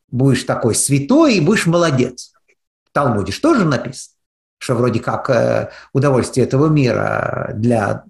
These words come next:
святого духовного человека не подходит. На самом деле, как правильно понимать эту мишну, это совершенно отдельный разговор,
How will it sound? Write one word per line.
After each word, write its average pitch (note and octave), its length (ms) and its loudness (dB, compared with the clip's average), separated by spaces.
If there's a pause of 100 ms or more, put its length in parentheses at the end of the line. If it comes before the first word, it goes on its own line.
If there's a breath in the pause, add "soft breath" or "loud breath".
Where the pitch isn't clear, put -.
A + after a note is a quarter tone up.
святого C#3 600 2
духовного B2 400 0
человека A#2 260 -2
не B2+ 140 2
подходит. - 400 -4 (520 loud breath)
На D#3+ 140 0
самом D4+ 320 4
деле, G#3 220 4
как - 240 -4
правильно E3 420 0
понимать D3 380 0
эту C#3 160 -2
мишну, B3+ 420 2
это D#3+ 220 0
совершенно C3 500 0
отдельный B2+ 320 0
разговор, A3 520 2